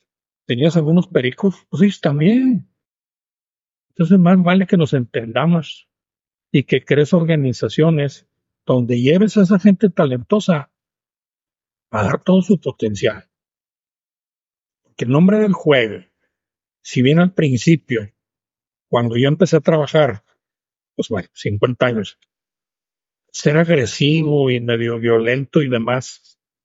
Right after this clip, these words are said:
medio daba resultado. Y te vas creyendo, ¿no?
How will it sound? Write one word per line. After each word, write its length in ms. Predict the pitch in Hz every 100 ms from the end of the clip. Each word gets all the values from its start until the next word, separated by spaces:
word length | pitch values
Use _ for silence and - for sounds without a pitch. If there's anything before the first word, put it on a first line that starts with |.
| _ _ _ -
medio 440 | 123 127 117 113
daba 240 | 120 156
resultado. 1000 | 165 151 - 104 107 135 135 107 87 _ _ _ _ _ _ _ _ _ _
Y 140 | 107
te 100 | 104
vas 220 | 101 143 -
creyendo, 540 | 160 131 123 127 110
¿no? 280 | 110 175